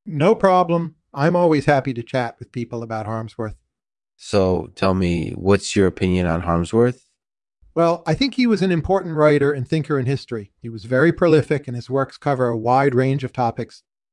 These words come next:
Speaker 2: Yeah, I can definitely see that. So what do you think his most important work is?
Speaker 1: I think his most important work is probably his book on intermittence. That's something that's really stuck with me after I read it. It's a really interesting and thought-provoking topic.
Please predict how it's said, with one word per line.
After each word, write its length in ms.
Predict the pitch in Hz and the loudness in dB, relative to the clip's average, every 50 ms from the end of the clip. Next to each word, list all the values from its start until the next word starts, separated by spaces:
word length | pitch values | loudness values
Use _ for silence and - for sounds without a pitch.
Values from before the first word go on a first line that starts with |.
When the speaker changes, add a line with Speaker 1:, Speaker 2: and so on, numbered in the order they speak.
| _ - | _ -16
Speaker 2:
Yeah, 280 | - - - - - - - - | -10 -6 -4 -2 -2 0 0 -2
I 60 | - | -2
can 160 | - - 90 | 0 0 2
definitely 360 | 82 87 - - - - - | 2 2 2 0 0 -2 -2
see 180 | - - - 78 | -2 0 0 0
that. 320 | 67 - - - - - _ _ _ - | 0 2 0 0 -2 -4 _ _ _ -6
So 160 | - - 107 | 0 0 0
what 280 | 101 92 90 101 117 | 2 2 4 4 6
do 60 | 120 123 | 6 6
you 140 | 117 110 | 4 4
think 280 | 104 - - 110 98 92 | 2 2 0 0 0 2
his 140 | 104 95 92 | 0 0 2
most 280 | 95 98 95 90 - | 4 2 2 2 0
important 460 | - 87 82 - 98 95 92 85 85 87 | -4 -4 -2 2 2 2 2 2 0 0
work 340 | 85 90 90 85 - - | 2 2 2 0 0 0
is? 400 | 85 82 87 87 85 - - - - _ _ _ _ _ _ _ _ _ _ _ _ - | 0 2 0 0 -4 -8 -12 -16 -20 _ _ _ _ _ _ _ _ _ _ _ _ -8
Speaker 1:
I 80 | 139 | -6
think 240 | 127 - 202 190 - | -2 -2 -2 -2 0
his 140 | 185 156 135 | -2 0 0
most 260 | 165 180 202 190 - | 2 2 2 2 0
important 460 | 214 160 - - 190 185 151 151 143 | -2 -2 0 0 0 0 0 -2 -2
work 320 | 143 151 160 156 156 - 139 | 0 2 2 2 0 -4 -10
is 80 | - | -10
probably 480 | - - 147 143 135 139 135 131 131 117 | -4 -2 0 0 0 -2 -4 -4 -4 -4
his 120 | 127 123 | -4 -6
book 280 | - - 143 135 - 147 | -4 -4 -4 -4 -4 -4
on 120 | 131 123 | -6 -6
intermittence. 680 | 127 123 - - 123 110 120 - 127 107 98 - - _ | -6 -8 -6 -8 -8 -8 -8 -10 -12 -16 -20 -20 -16 _
That's 220 | - 113 120 - - | -6 -6 -6 -6 -6
something 340 | - 127 117 - 139 127 | -6 -6 -6 -4 -6 -6
that's 220 | 123 120 113 - 127 | -6 -6 -8 -4 -2
really 200 | 123 127 127 127 | -2 0 0 -2
stuck 360 | - - - 135 117 - - | -4 -6 -6 -6 -6 -6 -6
with 160 | 127 - - | -10 -8 -6
me 200 | 127 131 127 120 | -6 -4 -4 -4
after 280 | 113 110 - - 123 113 | -4 -6 -6 -6 -6 -6
I 80 | 113 | -6
read 200 | 107 110 113 117 | -4 -4 -4 -4
it. 160 | 120 127 - _ _ _ _ _ _ _ _ | -6 -8 -10 _ _ _ _ _ _ _ _
It's 160 | - 135 - | -10 -6 -2
a 60 | 143 131 | 0 2
really 260 | 143 160 143 139 135 | 4 4 4 4 4
interesting 460 | 143 143 - 131 - - 135 123 120 | 2 0 -2 -6 -8 -6 -6 -6 -6
and 100 | 110 - | -6 -6
thought-provoking 640 | - 120 117 110 _ - 107 95 110 104 - - 110 | -6 -4 -6 -6 _ -10 -10 -10 -10 -10 -12 -14 -14
topic. 360 | - - 107 110 - - 98 | -10 -8 -8 -8 -8 -10 -18